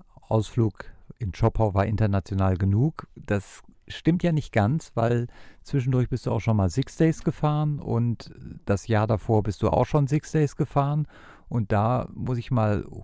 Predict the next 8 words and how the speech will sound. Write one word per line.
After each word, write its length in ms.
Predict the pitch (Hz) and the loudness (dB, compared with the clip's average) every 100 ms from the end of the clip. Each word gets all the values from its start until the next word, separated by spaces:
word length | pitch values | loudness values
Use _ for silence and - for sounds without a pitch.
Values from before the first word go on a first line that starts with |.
| - | -2
Hut 240 | 127 - | -2 -2
ziehen 320 | - 156 147 | -4 0 0
vor 220 | - 147 | 2 2
dir. 340 | 135 147 147 151 - - - - | 2 2 2 0 -4 -20 -18 -2
Letztes 500 | 107 123 - 135 - | 0 0 0 -4 0
Jahr 460 | 127 123 120 117 | 2 4 2 2
warst 420 | 113 110 104 - | 2 2 0 -2
du 300 | 117 110 107 | 2 4 2